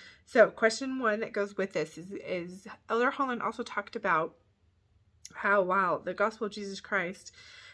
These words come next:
is available without price, we also have to be prepared for it to cost everything. And he used some great examples with, you know, pulling out our teeth and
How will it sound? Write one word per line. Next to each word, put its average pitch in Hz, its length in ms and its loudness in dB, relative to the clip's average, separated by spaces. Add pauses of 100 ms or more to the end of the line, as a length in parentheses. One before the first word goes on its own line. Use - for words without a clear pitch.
(140)
is 202 320 2
available 202 500 4
without 175 320 2
price, 233 720 -2 (440)
we 220 120 2
also 220 200 -2
have 233 140 -4
to 233 80 -8
be 220 100 -4
prepared 202 500 -4
for 156 160 -4
it - 100 -4
to - 80 -16
cost - 560 -8 (260)
everything. 170 580 -8
And 196 140 -14
he 156 360 -12
used 196 200 -10
some 202 180 -14
great 165 200 -4
examples 160 540 -10
with, - 180 -10 (280)
you - 80 -14
know, - 240 -12
pulling 190 280 -8
out 170 120 -6
our 147 120 -2
teeth - 400 -10
and 175 180 -8